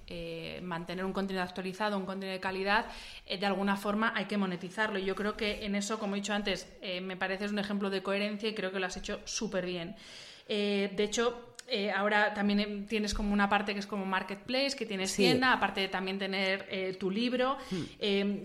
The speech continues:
Speaker 1: ¿cómo funciona exactamente la web? Y, sobre todo, ¿te resulta rentable? ¿Es, es, es algo para ti rentable o no?
Speaker 2: A ver,
Speaker 1: <laughs>
Speaker 2: eh, pese a lo que muchos piensen, la web no me da, eh, ni un euro.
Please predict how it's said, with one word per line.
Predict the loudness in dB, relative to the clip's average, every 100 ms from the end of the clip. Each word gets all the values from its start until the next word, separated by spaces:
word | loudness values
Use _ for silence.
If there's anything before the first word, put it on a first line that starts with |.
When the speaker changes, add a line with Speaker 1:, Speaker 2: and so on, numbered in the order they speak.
| 0
Speaker 1:
¿cómo | 2 2
funciona | 0 0 0 0
exactamente | -2 -2 0 2 2
la | 4 4
web? | 4 0 -4 -8
Y, | -6 -4 -2
sobre | 0
todo, | 2 2 2 0 -10 -2
¿te | 0
resulta | 0 0 -2 2 2
rentable? | 2 0 0 0 0 -2 -2
¿Es, | -2
es, | -4 -4
es | -4 -2
algo | -2
para | 0 0 0
ti |
rentable | 0 0 2 2 2 0
o | 0 -2
no? | -4 -8 -12 -12 0 6
Speaker 2:
A | 6
ver, | 6 4
Speaker 1:
<laughs> | 4 6
Speaker 2:
eh, | 8 6 6 6 4 4 2 0 -2 -8 -18 -20 0
pese | 4 8 8
a |
lo | 8
que |
muchos | 6 6 6 8
piensen, | 8 8 6 6 8
la | 8 8
web | 8 10 10
no | 10
me | 8
da, | 8 6 4 -6 4
eh, | 8 8
ni | 10
un | 10
euro. | 10 8 4